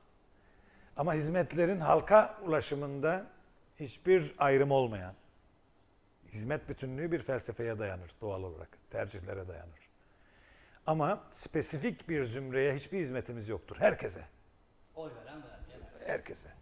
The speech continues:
Speaker 1: Dolayısıyla halkıyla bütünleşmiş bir belediye olmaktan onur duyuyoruz. Zaten halkımız da bizi Millet İttifakı'nın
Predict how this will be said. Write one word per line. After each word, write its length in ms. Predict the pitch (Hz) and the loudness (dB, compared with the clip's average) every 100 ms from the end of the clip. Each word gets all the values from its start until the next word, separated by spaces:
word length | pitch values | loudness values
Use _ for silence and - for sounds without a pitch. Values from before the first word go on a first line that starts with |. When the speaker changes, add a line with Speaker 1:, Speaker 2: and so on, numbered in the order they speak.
| - - - - _ | -20 -20 -20 -20 _
Speaker 1:
Dolayısıyla 680 | 160 147 139 - 180 131 208 - - - - - | -6 -2 -2 -2 -2 -2 -6 -10 -20 -20 -14 0
halkıyla 460 | 170 - 143 139 | 2 2 -2 -2
bütünleşmiş 640 | 170 - 135 113 - - 156 | -4 -6 -2 -2 -4 -8 -6
bir 120 | 131 | 0
belediye 340 | 135 131 127 | 2 2 2
olmaktan 520 | 120 110 101 - 175 220 - - - | 2 2 -4 -2 -4 -4 -16 -20 -6
onur 320 | - 165 135 107 | -2 0 0 -2
duyuyoruz. 480 | 104 101 135 - - - - - | -2 -2 -4 -8 -14 -20 -20 -2
Zaten 320 | 185 147 135 | 0 0 2
halkımız 500 | 139 - 143 131 95 | 2 2 -2 -4 -6
da 120 | 156 - - | -10 -12 -18
bizi 280 | 135 110 156 - - - - | -12 -8 -10 -10 -20 -20 -10
Millet 340 | 147 165 156 | -4 -2 -2
İttifakı'nın 720 | 147 - 123 123 110 120 165 | -4 -6 0 2 0 -2 -8